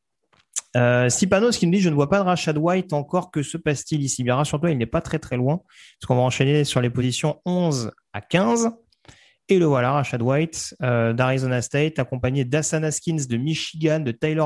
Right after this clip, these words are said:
Beatty de Missouri, euh, de Jerome Ford de Cincinnati, de Zamir White de Georgia.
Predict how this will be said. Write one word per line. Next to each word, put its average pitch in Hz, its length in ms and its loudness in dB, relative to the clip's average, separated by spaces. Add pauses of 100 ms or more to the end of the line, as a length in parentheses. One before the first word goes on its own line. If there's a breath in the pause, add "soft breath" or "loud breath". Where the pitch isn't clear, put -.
Beatty 147 460 -2 (380 loud breath)
de 131 180 0
Missouri, 160 760 0
euh, 123 280 -2
de 135 160 -2
Jerome 135 300 -2
Ford 143 180 -2
de 135 100 -4
Cincinnati, 127 600 -4
de 127 120 2
Zamir 131 360 2
White 135 200 2
de 123 160 -2
Georgia. 127 480 0